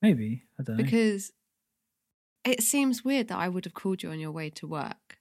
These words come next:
Speaker 2: to be like, "Hey, I had an operation." <laughs>
Speaker 1: Uh, yeah, I probably called you. We were probably, uh, organ-, arranging to meet up or something.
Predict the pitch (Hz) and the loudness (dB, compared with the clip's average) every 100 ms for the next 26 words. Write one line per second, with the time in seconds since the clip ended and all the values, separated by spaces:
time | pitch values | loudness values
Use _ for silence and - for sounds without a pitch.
0 | _ _ _ _ _ _ _ - - 170 | _ _ _ _ _ _ _ -12 -8 -6
1 | 156 139 - - - - 180 147 151 170 | -6 -8 -10 -20 -12 -6 -4 -4 -4 -6
2 | - 156 - 175 165 - - - 165 - | -6 -8 -6 -6 -4 -4 -8 -12 -12 -12
3 | _ _ _ - 190 170 175 180 196 143 | _ _ _ -6 2 2 6 8 8 6
4 | 147 165 139 143 135 143 127 156 202 175 | 2 0 0 0 0 0 2 0 2 2
5 | 151 139 135 135 131 135 135 131 139 135 | 0 -2 -2 -4 -2 -2 -2 -4 -4 -2
6 | 135 131 127 - 135 127 147 117 - 107 | 0 0 -2 0 0 2 -2 -6 -6 -6
7 | - 107 | -6 -12